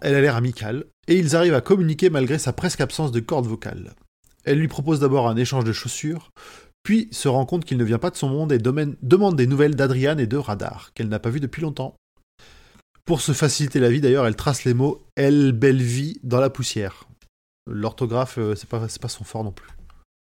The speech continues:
L'étrangeté de la situation rattrape soudain Charlie, qui s'effondre en pleurant. La jeune femme le réconforte, le réconforte comme elle peut et lui apprend qu'Adri-, et il lui apprend qu'Adrian est mort.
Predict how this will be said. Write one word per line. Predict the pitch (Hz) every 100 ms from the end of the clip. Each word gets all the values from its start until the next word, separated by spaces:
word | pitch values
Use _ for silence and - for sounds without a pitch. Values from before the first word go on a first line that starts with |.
| _ - - - - - - _ - -
L'étrangeté | 170 - 202 226
de | 160
la | 135
situation | - 147 147 - 156
rattrape | 127 127 117
soudain | - 139 123
Charlie, | - 120 131
qui | - 131
s'effondre | 180 - 185 165
en | 123
pleurant. | 123 101 90 - - - - - _ _ - - - -
La | 127 131
jeune | 165
femme | 156 180 170
le | 139
réconforte, | 123 127 117 143 - 151
le | 139
réconforte | 180 208 160 175 -
comme | 131
elle | 113
peut | 143 147
et | 131
lui | 123
apprend | - 143
qu'Adri-, | 139 120 123
et | - 151 175 156
il | 139
lui | 135
apprend | 135 - 160
qu'Adrian | 139 123 135
est | 120
mort. | 107 101 -